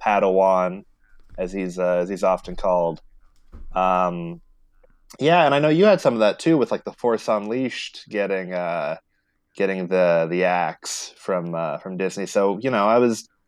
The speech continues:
uh, I, not devastated, uh, uh, excited, I think, for, for some new stuff. So I, I came into Solo with an open mind and, uh, a knowledge of what Disney was replacing and kinda drawing from,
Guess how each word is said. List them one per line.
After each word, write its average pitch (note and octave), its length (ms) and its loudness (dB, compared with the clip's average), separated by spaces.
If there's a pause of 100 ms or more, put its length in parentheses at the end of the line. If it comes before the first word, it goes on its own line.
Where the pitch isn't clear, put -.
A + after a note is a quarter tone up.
(380)
uh, A2 340 4
I, C3 120 -2
not C#3+ 260 0
devastated, G#2 880 4 (420)
uh, F2+ 680 0 (680)
uh, C2 100 -12 (240)
excited, A#2+ 580 2
I G2 100 4
think, G2+ 360 -4
for, G2 280 -2
for G#2 160 -4
some F#2+ 200 -12
new F#2+ 160 -4
stuff. F#2+ 400 -4
So - 160 -4
I, F2+ 220 -2
I G2 60 -4
came G#2 280 -4
into G2+ 180 -4
Solo G#2 460 2
with G2+ 180 -2
an F#2+ 80 -2
open G2 300 -4
mind F#2+ 500 -6 (580)
and, G2 460 2
uh, F#2+ 400 6
a G2 80 0
knowledge G2 880 2
of F2+ 240 -4
what F#2+ 400 2
Disney G2 420 -4
was F2+ 800 0
replacing B2 1000 -2
and F#2 280 -8
kinda F#2 220 -6
drawing F#2 500 0
from, A2+ 520 -2